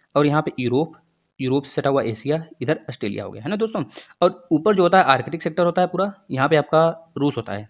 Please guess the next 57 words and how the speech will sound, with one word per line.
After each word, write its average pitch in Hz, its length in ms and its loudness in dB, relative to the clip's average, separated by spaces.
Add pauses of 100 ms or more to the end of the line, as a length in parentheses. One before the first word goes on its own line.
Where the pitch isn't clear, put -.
(140)
रूस 147 160 -4
के - 80 -6
ऊपर 165 160 0
आर्कटिक 147 380 0
सेक्टर 185 320 -4 (340)
और 156 160 2
ऑस्ट्रेलिया 160 340 0
से 180 180 -4
सटा 170 100 4
हुआ 170 160 4
इधर, 135 240 0 (200)
इधर 143 140 2
तो 143 100 0
न्यूजीलैंड 131 400 2
हो 156 60 2
गया, 165 140 -2 (120)
न्यूजीलैंड 131 340 0
दोस्त 139 200 -2
है, 165 120 -6 (180)
अ, 123 140 4
देश 131 240 0
एक 151 160 -2
है। 180 60 -2 (420)
न्यूजीलैंड 156 300 2
के 180 60 0
नीचे 165 180 0
यहाँ 160 160 2
पे 165 120 -6 (100)
अंटार्कटिका 139 520 2
सेक्टर 104 360 -4
है, 104 100 -12 (380)
अंटार्कटिका 117 720 2
जो 120 140 -6
कि 160 100 -2
बहुत 147 220 4
ज़्यादा 143 300 6
ठंडी 131 320 2
प्रदेश 107 280 -2
है। 110 120 -8 (300)
और 143 120 4
यह 160 140 4
वाला 165 180 4
भी 170 260 -2 (220)
रूस 139 240 -4
का 160 100 2
जो 160 360 -6
इधर 151 160 0
वाला 123 140 4 (400)
आपका 139 220 0
पूर्व 160 440 0
वाला 127 200 4 (180)
एरिया 113 220 0
है, 113 60 0
पूरा 113 140 0
साइबेरियन 110 440 2
एरिया 95 280 -6
है, 95 120 -10